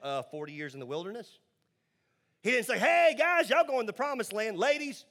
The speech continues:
y'all are in the desert." In fact, Moses, because of the way he struck a rock, was never allowed to enter into the promised land.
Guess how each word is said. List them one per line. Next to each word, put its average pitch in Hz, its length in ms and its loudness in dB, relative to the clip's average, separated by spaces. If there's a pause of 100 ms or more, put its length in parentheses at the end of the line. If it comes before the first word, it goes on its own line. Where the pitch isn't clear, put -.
(140)
y'all 190 140 6
are 226 120 6
in 220 60 0
the 214 60 -2
desert." 156 360 -2 (2000)
In 226 160 2
fact, 294 540 0 (180)
Moses, 214 1160 2 (840)
because 226 300 2
of 226 60 -10
the 226 80 0
way 233 180 2
he 226 140 -4
struck 254 400 -4
a 220 100 -2
rock, 220 540 -2 (500)
was 196 200 2
never 233 260 4
allowed 233 400 4
to 226 100 -6
enter 233 200 2
into 233 140 -2
the 233 100 -2
promised 262 400 -6
land. 202 340 -8